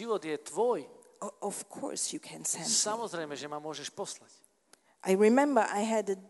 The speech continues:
Speaker 2: deep encounter with the Lord.
Speaker 1: Pamätám si, že som mala takú silnú skúsenosť s Pánom.
Speaker 2: Gavin was next to me and he felt nothing.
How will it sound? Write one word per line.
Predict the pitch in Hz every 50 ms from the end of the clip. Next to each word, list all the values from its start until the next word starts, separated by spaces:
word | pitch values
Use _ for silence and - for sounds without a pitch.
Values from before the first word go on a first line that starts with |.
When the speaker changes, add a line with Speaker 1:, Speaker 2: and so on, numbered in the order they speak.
| - _
Speaker 2:
deep | - - 311 302 277 -
encounter | - 208 202 190 - - 202 196 196 202 202 175
with | 170 170 -
the | 185
Lord. | 165 165 156 143 143 170 226 240 - - - - _ - - - - -
Speaker 1:
Pamätám | 180 202 220 214 - 190 170
si, | - - -
že | 165
som | 147 - 175
mala | 165 165 160 -
takú | - - - 160
silnú | - - - - 233 240 240 220
skúsenosť | 185 143 - - - 185 - - 185 170 156 143 131 - -
s | -
Pánom. | - 143 151 165 160 143 135 143 170 180 _ _ - - - - - _ _
Speaker 2:
Gavin | 170 233 254 254 277 240 226
was | 226 208 202 -
next | 226 240 277 277 214 - -
to | - 220
me | 208 208 208 208 -
and | - 180 190
he | 208 214 208
felt | 202 - - 180 170 -
nothing. | - 170 190 220 - - 139 - - - 254